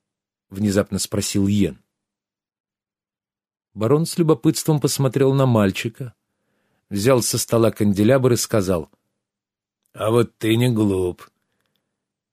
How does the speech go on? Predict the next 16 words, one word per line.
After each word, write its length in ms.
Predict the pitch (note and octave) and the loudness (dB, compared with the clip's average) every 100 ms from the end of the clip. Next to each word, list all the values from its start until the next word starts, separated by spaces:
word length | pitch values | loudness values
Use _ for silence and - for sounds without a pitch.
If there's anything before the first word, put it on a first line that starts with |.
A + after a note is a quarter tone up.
| _ | _
и 140 | G2 | -14
по-своему 680 | G2 G#2 - G#2+ A2 A2 A2 | -6 -4 -2 2 4 4 2
честен. 680 | G2+ - F#2+ E2 - - - C#2+ - _ _ _ _ _ _ _ _ _ _ _ - | 0 0 0 -2 -4 -8 -14 -16 -20 _ _ _ _ _ _ _ _ _ _ _ -16
Идем, 420 | C3+ C#3+ G3 A2+ | -6 0 0 0
конечно 500 | F2+ E2+ D#2 - D#2+ | -4 -2 -4 -4 -6
же". 240 | D#2+ D2+ - _ _ _ _ _ _ _ _ _ _ _ _ _ _ _ _ _ _ | -8 -10 -12 _ _ _ _ _ _ _ _ _ _ _ _ _ _ _ _ _ _
Потрясенный 1040 | G#2 - G#2 G2 - E3 D#3 D3+ D3 C#3 - | -12 -4 -2 -2 0 2 2 4 2 0 -4
и 120 | B2+ | -2
растерянный 720 | B2 B2 - - G2 F2 F2 | 0 0 -2 -2 0 0 -4
Трикс 460 | F2+ - A#2+ - - | -6 -4 -4 -2 -6
плелся 480 | - G#2+ B2 - A2+ | -2 0 2 0 -4
за 120 | G2+ | -2
бароном 520 | F#2+ G2+ B2+ C3+ C3+ | 0 2 2 0 -4
и 100 | - | -6
бывшим 480 | G2+ F2+ A2+ - G#2 | -4 0 0 0 -2
оруженосцем 720 | F#2+ F#2 F#2 G2+ A2 - A#2+ | 0 0 0 -2 -2 -6 -8